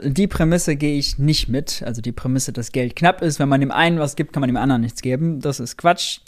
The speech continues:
Geld ist ein soziales Konstrukt. Geld ist nicht knapp. Reale Ressourcen sind knapp. Arbeitskraft zum Beispiel ist knapp, Materialien sind knapp. Das alles ist knapp. Geld ist nicht knapp. Trotzdem hat Monika Schnitzer hier einen Punkt, dass natürlich keine vernünftige Fiskalpolitik ist, wenn man einfach tausendfünfhundert Euro an alle rausballert. Ja?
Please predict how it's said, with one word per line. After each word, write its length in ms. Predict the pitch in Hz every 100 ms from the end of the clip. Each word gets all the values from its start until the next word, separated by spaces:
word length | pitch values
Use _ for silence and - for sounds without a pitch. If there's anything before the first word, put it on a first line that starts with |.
| -
Geld 720 | 135 131 175 208 240 - -
ist 280 | - 156 -
ein 140 | 147
soziales 420 | 143 143 151 143
Konstrukt. 460 | - 143 - 156 -
Geld 240 | 147 180
ist 180 | - -
nicht 200 | 156 156
knapp. 260 | - 135 147 - - -
Reale 420 | 165 233 285 190
Ressourcen 540 | 135 113 120 107 - 117
sind 160 | 107
knapp. 340 | - - - - _ -
Arbeitskraft 800 | 165 143 131 - 139 - - -
zum 100 | 139
Beispiel 320 | 131 - 123
ist 160 | 120
knapp, 300 | - 131 -
Materialien 600 | 139 131 - 127 123 113
sind 140 | 127 113
knapp. 220 | - -
Das 160 | 151 -
alles 240 | 175 170
ist 160 | 170 -
knapp. 280 | 226 277 - - - - -
Geld 280 | 143 135 143
ist 320 | 131 - -
nicht 180 | 117 -
knapp. 240 | - 82 - - -
Trotzdem 320 | - 196 202 165
hat 80 |
Monika 340 | 147 160 156 147
Schnitzer 300 | - 160 151
hier 100 | 131
einen 120 | 123
Punkt, 320 | 165 160 160
dass 160 | 135 -
natürlich 340 | 131 135 131
keine 260 | - 151 156
vernünftige 540 | 147 139 139 - 131
Fiskalpolitik 880 | 120 123 135 165 180 - 120 117 135
ist, 100 | 151
wenn 120 | 147
man 100 | 135
einfach 160 | 117 135
tausendfünfhundert 680 | - 143 135 131 139 139 127
Euro 140 | 98 123
an 120 | 123
alle 300 | - 185 139
rausballert. 760 | 101 107 - 127 104 - - 143
Ja? 200 | 151